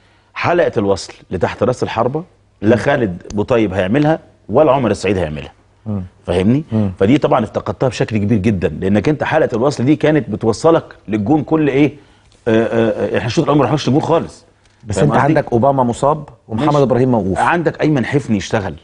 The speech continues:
Speaker 2: هقول لك حاجه،
Speaker 1: ابراهيم
Speaker 2: لو
Speaker 1: حسن بيعملها.
Speaker 2: لو ايمن
Speaker 1: لو
Speaker 2: حفني،
Speaker 1: هو
Speaker 2: لا،
Speaker 1: فت.
Speaker 2: ابراهيم حسن لا كابتن.
Speaker 1: لا بي-، انا لعبته يا خالد في الاسماعيلي
Speaker 2: ايوه،
Speaker 1: كده.
Speaker 2: بس، بس مش
Speaker 1: حبيبي، لا، كان بيلعب كده والله في الاسماعيلي.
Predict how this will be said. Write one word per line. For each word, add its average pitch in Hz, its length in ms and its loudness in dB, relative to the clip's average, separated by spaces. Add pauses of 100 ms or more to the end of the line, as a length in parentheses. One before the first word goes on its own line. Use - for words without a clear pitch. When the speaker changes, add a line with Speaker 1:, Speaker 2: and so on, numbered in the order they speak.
(140)
Speaker 2:
هقول 135 240 4
لك 160 100 2
حاجه، 123 260 0
Speaker 1:
ابراهيم 123 240 2
Speaker 2:
لو 151 60 0
Speaker 1:
حسن 156 320 0
بيعملها. 117 420 2
Speaker 2:
لو 131 160 4
ايمن 143 280 2
Speaker 1:
لو 110 120 2
Speaker 2:
حفني، 120 120 4
Speaker 1:
هو 151 60 6
Speaker 2:
لا، 120 60 -2
Speaker 1:
فت. 143 40 2
Speaker 2:
ابراهيم 175 300 2
حسن 139 260 -4
لا 101 100 -2
كابتن. - 240 -4
Speaker 1:
لا 175 60 4
بي-، 185 120 2
انا 160 340 0
لعبته 120 400 0
يا 104 60 -2
خالد 160 220 0
في - 80 -10
الاسماعيلي 117 440 0
Speaker 2:
ايوه، 170 180 6
Speaker 1:
كده. 135 80 2
Speaker 2:
بس، 165 180 -2
بس 120 260 -2
مش 123 160 0
Speaker 1:
حبيبي، 165 280 2
لا، 160 180 4
كان 147 180 0
بيلعب 190 240 2
كده 220 200 2
والله 185 180 2
في 190 60 -6
الاسماعيلي. 175 500 -2